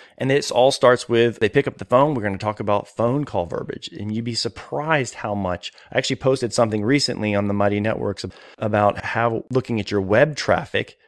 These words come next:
from using Google Analytics and then making sure that your phone team was augmented because you were likely gonna get the most phone calls based on what your analytics were telling you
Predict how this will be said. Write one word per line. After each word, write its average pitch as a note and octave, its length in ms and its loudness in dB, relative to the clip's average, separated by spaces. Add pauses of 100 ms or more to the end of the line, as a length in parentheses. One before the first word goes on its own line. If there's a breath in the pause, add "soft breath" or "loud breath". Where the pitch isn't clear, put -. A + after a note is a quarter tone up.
(140)
from - 160 -10
using G2+ 400 -4
Google A2+ 240 0
Analytics G#2+ 640 0 (360 loud breath)
and G#2+ 120 -2
then A2+ 80 2
making B2 280 0
sure A#2 240 0
that G#2 160 -2
your G2+ 120 -6
phone E3 680 0 (160)
team F#2+ 560 -6
was G#2+ 240 -4
augmented G#2+ 720 0 (240)
because G#2 320 0
you G#2+ 80 2
were G2+ 120 4
likely C3 340 4
gonna A2+ 160 0
get G#2+ 160 -4
the G2+ 80 -2
most G2+ 260 -2
phone E3 240 2
calls G#2+ 260 2
based G#2+ 300 -4
on G#2 60 -2
what G2 180 -6
your - 80 -12
analytics A#2 520 -2
were G#2 80 -8
telling D#3+ 380 -4
you G#2 160 -4